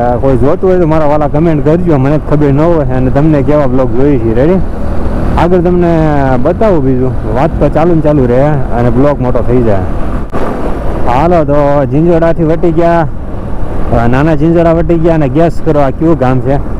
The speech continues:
ગેટ જોઈ લો એટલે તમને ખબર પડી જાય. રેડી? જોયો તો ગેટ, વાંચ્યું હોય, ન વાંચ્યું હોય તો સ્ટોપ કરીને વાંચી લેજો, અને વાંચવું ન હોય તો કાંઈ નહીં. નાના ઝીંઝોડા વટીને આવી ગઈ છે એમાં પીઠવડી. આ પીઠવડી છે.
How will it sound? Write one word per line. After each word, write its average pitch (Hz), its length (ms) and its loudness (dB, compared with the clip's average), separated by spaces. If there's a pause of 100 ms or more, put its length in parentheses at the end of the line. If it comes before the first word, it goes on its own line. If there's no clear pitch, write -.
(100)
ગેટ 156 220 2
જોઈ 165 200 2
લો 196 120 2
એટલે 165 160 0
તમને 151 240 0
ખબર 143 220 0
પડી 147 200 0
જાય. 110 200 2
રેડી? 156 260 2 (2250)
જોયો 156 260 2
તો 196 160 0
ગેટ, 175 400 0
વાંચ્યું 160 400 0
હોય, 165 180 0 (140)
ન 131 80 0
વાંચ્યું 165 460 0
હોય - 0 -
તો 170 80 0
સ્ટોપ 180 400 0
કરીને 175 220 0
વાંચી 143 240 0
લેજો, 131 260 0
અને 151 280 0
વાંચવું 139 560 0
ન 170 40 2
હોય 180 360 0
તો 135 200 0
કાંઈ 165 300 0
નહીં. 151 180 0 (640)
નાના 160 240 0
ઝીંઝોડા 180 400 2
વટીને 175 280 -2
આવી 175 220 2
ગઈ 170 120 0
છે 170 100 0
એમાં 156 240 2
પીઠવડી. 143 440 0 (1300)
આ 135 60 0
પીઠવડી 160 500 0
છે. 147 120 0